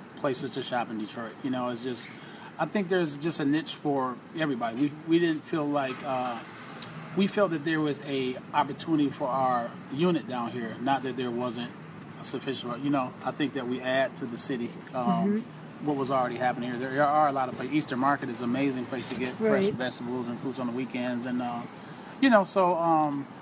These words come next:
Speaker 1: yeah, but we just, you know, again, we just happy to play a part, just be a part of what's already happening, already the great things that's happening in the city, you know.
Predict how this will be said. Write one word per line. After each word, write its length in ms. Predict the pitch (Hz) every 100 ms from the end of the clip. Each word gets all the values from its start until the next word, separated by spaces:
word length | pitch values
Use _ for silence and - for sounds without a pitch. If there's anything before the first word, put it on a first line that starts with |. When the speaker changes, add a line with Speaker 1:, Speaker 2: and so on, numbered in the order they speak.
| -
Speaker 1:
yeah, 140 | 220
but 80 | 160
we 120 | 175 185
just, 240 | 175 170
you 60 | 165
know, 180 | 160 143
again, 300 | 147 156 143
we 80 |
just 160 | 151 -
happy 160 | 151 135
to 80 |
play 180 | - 143
a 60 | 127
part, 320 | 147 139 127 - - -
just 180 | 160 147
be 100 | 156
a 60 | 147
part 280 | - 151 139
of 80 |
what's 160 | 135 135
already 200 | 131 120
happening, 300 | 131 131 127
already 220 | 127 127 123
the 40 |
great 200 | 131 123
things 220 | 127 127
that's 120 | 123 -
happening 340 | 123 120 117
in 60 | 120
the 60 |
city, 260 | - 127 123
you 140 | 120
know. 140 | 123